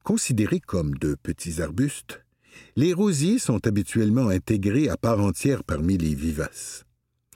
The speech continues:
Le nombre d'espèces et de variétés ne se compte plus, et l'intensité de leur odeur varie tout autant.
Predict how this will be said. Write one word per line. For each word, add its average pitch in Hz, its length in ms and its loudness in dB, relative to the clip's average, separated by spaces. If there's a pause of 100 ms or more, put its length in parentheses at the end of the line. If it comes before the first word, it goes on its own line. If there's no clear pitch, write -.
(260)
Le 123 100 4
nombre 147 280 2
d'espèces 113 520 0
et - 20 -2
de 85 140 0
variétés 95 540 0 (260)
ne 127 100 2
se - 160 -2
compte 113 340 -2
plus, 82 220 -4 (320)
et 131 160 2
l'intensité 143 880 0
de 85 100 0
leur 80 240 0
odeur 113 420 2
varie 104 460 0
tout - 260 -2
autant. - 360 -4